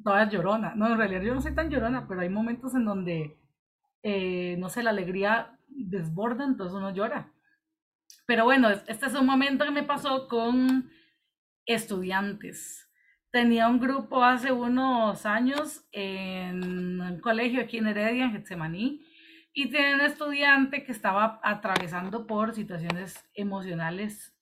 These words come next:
sexuales complicadas, porque estaba descubriéndose. Entonces yo lo estuve ayudando a él, pero estaba inmerso en un ambiente de muchísima religión, entonces era una gran contradicción para él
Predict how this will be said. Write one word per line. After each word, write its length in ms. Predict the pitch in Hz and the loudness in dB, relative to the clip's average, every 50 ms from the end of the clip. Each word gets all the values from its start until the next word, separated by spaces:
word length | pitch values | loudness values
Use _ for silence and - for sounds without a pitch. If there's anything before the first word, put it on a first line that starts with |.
| _ _ | _ _
sexuales 880 | - - - 185 156 - - - 190 190 196 214 220 240 247 240 - | -18 -14 -12 -12 -12 -12 -10 -4 -2 0 0 0 0 -2 -4 -6 -8
complicadas, 920 | - - 190 175 156 170 160 156 - 254 285 311 285 214 - - - - - - | -12 -10 -10 -8 -8 -8 -10 -6 0 2 2 2 2 0 -4 -8 -16 -20 -20 -20
porque 160 | 165 - 165 | -16 -16 -14
estaba 260 | - - 180 196 226 | -8 -4 -2 -2 0
descubriéndose. 1120 | 247 254 214 - - 185 165 180 175 185 226 262 285 277 254 208 165 151 143 - - - - _ - _ _ _ _ _ _ _ _ - - - - _ _ _ - | 0 -2 -4 -6 -10 -10 -8 -6 -6 -4 -4 -2 0 2 2 2 0 -2 -10 -14 -16 -20 -20 _ -20 _ _ _ _ _ _ _ _ -20 -20 -20 -20 _ _ _ -2
Entonces 360 | 240 233 220 220 226 220 214 | 0 0 2 2 0 0 2
yo 80 | 233 262 | 4 4
lo 100 | 262 277 | 4 2
estuve 260 | 262 - 277 262 269 | 0 -2 -2 0 0
ayudando 500 | 269 226 262 269 262 262 262 262 262 262 | 2 2 4 4 6 6 8 6 6 4
a 140 | 269 269 262 | 4 4 4
él, 300 | 262 254 262 277 269 - | 4 4 2 2 -2 -2
pero 300 | - 262 247 254 262 269 | 0 0 2 2 2 0
estaba 340 | 269 269 - 202 196 196 208 | -2 -2 -2 -2 0 0 0
inmerso 480 | 220 220 220 233 233 226 226 220 220 233 | 2 2 0 0 0 -2 -2 -4 -4 -2
en 60 | 214 | 0
un 140 | 214 208 208 | 0 0 2
ambiente 500 | 208 214 220 208 220 220 226 226 220 226 | 2 2 0 0 0 0 -2 -2 -2 -4
de 220 | 226 220 208 202 190 | -2 -2 -2 -2 -2
muchísima 760 | 180 180 180 170 - 202 190 - 220 214 208 208 208 208 202 | -4 -6 -6 -6 -6 -8 -6 -4 -2 -2 -2 0 0 -2 -2
religión, 880 | 190 208 208 208 208 208 202 202 233 226 226 226 233 233 240 240 240 | 0 0 0 0 0 0 0 0 0 0 0 0 2 2 0 0 0
entonces 640 | 269 202 190 185 175 190 180 185 190 185 226 - - - _ | -2 -4 -6 -6 -6 -6 -6 -6 -6 -6 -8 -10 -12 -14 _
era 300 | - - 214 208 220 226 240 | -8 -4 0 2 2 4 4
una 340 | 240 226 220 220 220 220 | 4 4 4 4 4 2
gran 340 | 208 214 208 196 202 214 214 | 2 0 0 0 0 0 -2
contradicción 800 | 208 233 233 226 226 - 175 165 160 156 - - 180 175 170 165 | -2 -4 -4 -4 -4 -4 -6 -6 -6 -8 -10 -10 -10 -10 -8 -6
para 260 | 214 220 208 190 185 | -4 -4 -2 -2 -4
él 320 | 190 196 196 202 202 208 | -4 -4 -6 -6 -8 -10